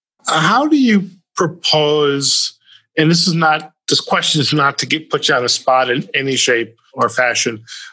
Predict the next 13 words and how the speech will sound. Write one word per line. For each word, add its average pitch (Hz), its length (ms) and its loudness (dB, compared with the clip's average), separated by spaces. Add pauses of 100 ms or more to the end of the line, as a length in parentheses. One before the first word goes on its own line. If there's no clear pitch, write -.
(140)
but 165 280 0
I 196 60 0
mean, 165 160 2
here 226 220 2
in 208 80 2
the 190 80 0
U 160 260 4
S, 131 260 0
we 151 140 -2
live 151 280 0
in 143 100 0
a 127 100 -2
very 135 760 0